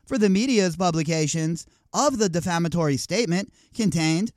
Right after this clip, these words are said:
within her press release if the media chose to make even the tiniest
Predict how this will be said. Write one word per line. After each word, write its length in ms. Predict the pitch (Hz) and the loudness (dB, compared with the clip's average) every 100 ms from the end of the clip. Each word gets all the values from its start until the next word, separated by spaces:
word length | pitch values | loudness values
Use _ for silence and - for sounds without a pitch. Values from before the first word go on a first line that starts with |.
| _ | _
within 280 | 160 165 185 | -4 0 0
her 120 | 156 | 0
press 260 | 110 175 - | 0 -4 -2
release 460 | 156 151 202 - - _ _ | -2 0 -2 -8 -20 _ _
if 120 | 240 190 | -2 0
the 80 | |
media 360 | 175 226 294 202 | 2 2 2 2
chose 320 | 165 180 175 | 2 2 2
to 120 | - | 0
make 240 | 170 165 147 | 0 0 0
even 320 | 190 165 160 | 0 0 0
the 100 | 139 | -2
tiniest 680 | 120 160 247 170 156 147 | -2 -2 0 0 0 -4